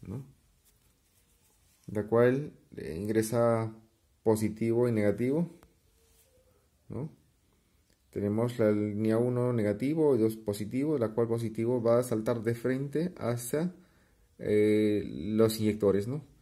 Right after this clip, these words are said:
En este punto, pues, se va a hacer la conexión de los inyectores, la cual, ¿no? Está directamente a cada inyector, para cuatro inyectores, y un switch, la cual,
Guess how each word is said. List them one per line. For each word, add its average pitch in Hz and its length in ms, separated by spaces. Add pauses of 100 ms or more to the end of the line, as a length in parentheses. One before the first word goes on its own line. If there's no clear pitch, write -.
(640)
En 107 120
este 113 220
punto, 135 400
pues, 135 140
se 127 120
va 120 60
a - 20
hacer 120 200
la 123 100
conexión 117 500
de 107 60
los 104 120
inyectores, 101 480
la 101 100
cual, 120 440 (380)
¿no? 123 240 (720)
Está 113 440
directamente 110 600
a 107 140
cada 120 180
inyector, 113 460 (200)
para 104 140
cuatro 113 220
inyectores, 113 580
y 190 320 (1600)
un 143 300
switch, - 520 (220)
la 107 260
cual, 127 360